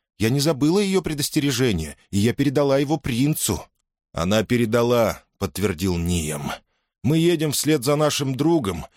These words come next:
и очень надеемся, что сможем держаться подальше от того, в чем вы предостерегали Лилию». «Не все зависит от ваших желаний», — холодно ответила лисица.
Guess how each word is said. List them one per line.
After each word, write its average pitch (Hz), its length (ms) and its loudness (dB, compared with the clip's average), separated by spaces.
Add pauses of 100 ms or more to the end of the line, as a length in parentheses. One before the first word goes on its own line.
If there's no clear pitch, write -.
(100)
и 113 60 2
очень 135 300 0
надеемся, 135 640 0
что 113 180 -4
сможем 127 400 0
держаться 113 460 0
подальше 127 540 0
от 98 160 -4
того, 110 260 2
в 98 60 -10
чем 104 240 0
вы 104 140 0
предостерегали 98 760 0
Лилию». 87 600 0 (840)
«Не 202 220 0
все 196 320 0
зависит 131 500 0
от 110 140 -2
ваших 107 360 0
желаний», — 98 720 0 (240)
холодно 92 520 0
ответила 87 420 -2
лисица. 90 800 -2